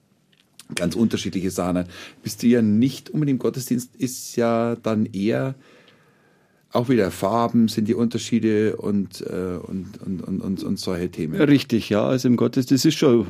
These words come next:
Speaker 2: ähm, sch-, eine relativ schwierige Frage sogar, weil da gibt's viele Bestimmungen für den Gottesdienst. Also da gibt's, äh,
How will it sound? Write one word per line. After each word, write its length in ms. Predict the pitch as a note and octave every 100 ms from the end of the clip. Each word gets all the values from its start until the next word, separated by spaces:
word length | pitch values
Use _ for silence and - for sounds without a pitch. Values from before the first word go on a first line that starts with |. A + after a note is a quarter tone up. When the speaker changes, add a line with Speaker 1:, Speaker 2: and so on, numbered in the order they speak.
| B2
Speaker 2:
ähm, 180 | D3 D3 - _ -
sch-, 160 | D3+ - - - - -
eine 120 | A#2
relativ 320 | D3 F3+ A#2+
schwierige 420 | - B2 D3+ C3+
Frage 360 | A2+ A#2 C3 A#2+
sogar, 380 | - F2 E2+ D#2 - - - - - -
weil 140 | G#2+
da 40 | G#2+
gibt's 640 | A2+ - - - - - -
viele 300 | - C3 G2
Bestimmungen 640 | F2+ - F#2+ F#2 F2 E2+ - _ _ _ _ _ _ -
für 80 | F#2
den 60 |
Gottesdienst. 680 | F#2 F#2 F2+ F#2+ F2 - -
Also 280 | G#2+ G#2+ G#2
da 220 | A2+ G#2+
gibt's, 420 | A#2+ G#2 - -
äh, 340 | A2+ B2 -